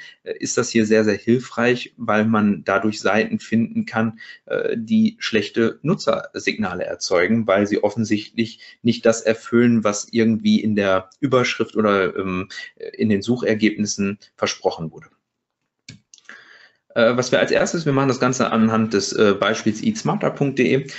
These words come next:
äh, was wir als erstes machen, wir gehen wieder in die Entwickler-Tools und holen uns hier die Durchschnittsbewertung, äh, raus, kopieren uns die raus. Das Gleiche machen wir auch, äh, für die Anzahl der Bewertungen und packen uns das dann in den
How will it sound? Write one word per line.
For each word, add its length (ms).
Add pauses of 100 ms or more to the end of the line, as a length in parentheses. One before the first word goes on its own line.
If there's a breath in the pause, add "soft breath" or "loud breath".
(200 loud breath)
äh, 220
was 160
wir 80
als 140
erstes 380
machen, 420
wir 280
gehen 220
wieder 220
in 80
die 140
Entwickler-Tools 880
und 320
holen 380
uns 200
hier 320
die 280
Durchschnittsbewertung, 1160 (280 loud breath)
äh, 100
raus, 400
kopieren 420
uns 220
die 80
raus. 300
Das 180
Gleiche 380
machen 400
wir 200
auch, 380
äh, 140
für 280
die 220
Anzahl 480
der 160
Bewertungen 720 (440 loud breath)
und 320
packen 360
uns 340
das 300
dann 380
in 340
den 320